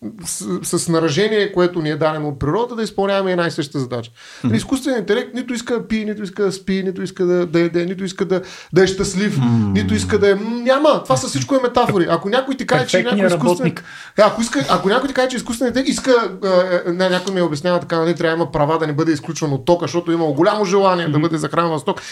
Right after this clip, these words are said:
Speaker 1: и като го изключиш, ти го убиваш напълно. Това е так-, такава, как да кажа, такава антропоцентрична, м, а, схема за пренос, нали, за,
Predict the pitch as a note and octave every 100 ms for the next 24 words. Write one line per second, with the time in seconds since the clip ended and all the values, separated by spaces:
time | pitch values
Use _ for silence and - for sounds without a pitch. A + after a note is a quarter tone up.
0 | - E3+ G3+ F#3 F#3 - B3 F#3 A#3 G#3
1 | G#3 G#3 G#3+ D#3 F3+ A#3 B3+ - - -
2 | A#3 C4 - F#3 - C#3+ F3+ G#3 B3 A#3
3 | - G#3 G3+ G3 F3+ D#3+ F#3+ G3+ G3+ F#3+
4 | D#3+ F#3 F3 G3 F#3+ G3+ F#3+ F3 E3+ F3
5 | D#3+ D#3 - - - - D#3 D3+ E3+ -
6 | F3+ F3+ - - G3 G3+ E3+ D3+ - G#3
7 | G3+ F3+ - - D3 E3 E3 C#3 D3+